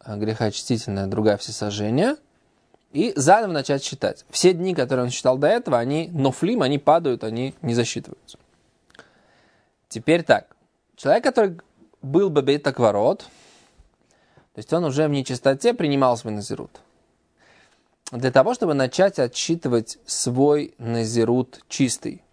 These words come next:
ему нужно сначала побриться или нет? А вот это вопрос, который мы обсуждали на предыдущем уроке. И мы, э,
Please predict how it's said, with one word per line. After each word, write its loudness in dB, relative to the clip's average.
ему -4
нужно 0
сначала 2
побриться 0
или 0
нет? -10
А -16
вот -6
это 0
вопрос, 6
который 0
мы 2
обсуждали 0
на -6
предыдущем -2
уроке. -2
И 0
мы, 2
э, 0